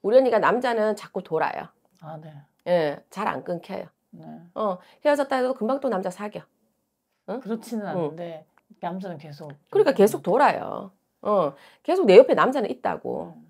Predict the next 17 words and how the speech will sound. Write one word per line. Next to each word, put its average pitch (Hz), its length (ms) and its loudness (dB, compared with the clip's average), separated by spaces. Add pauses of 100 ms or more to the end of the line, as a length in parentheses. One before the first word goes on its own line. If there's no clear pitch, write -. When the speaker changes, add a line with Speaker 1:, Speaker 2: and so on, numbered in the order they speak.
Speaker 1:
썸을 320 340 2
타는 240 240 0
남자가 180 380 -2
되든, 147 580 0
Speaker 2:
음. 151 300 -20
Speaker 1:
응? 160 580 -4 (180)
뭐 190 140 4
즐기는 254 400 2
남자가 175 380 -2
되든 139 560 -2
Speaker 2:
음. 160 460 -20 (120)
Speaker 1:
항상 381 400 0
남자는 208 360 0
끊기지 269 380 -6
않는 143 260 -8
사람이에요. - 640 -10 (1300)
근데 269 480 4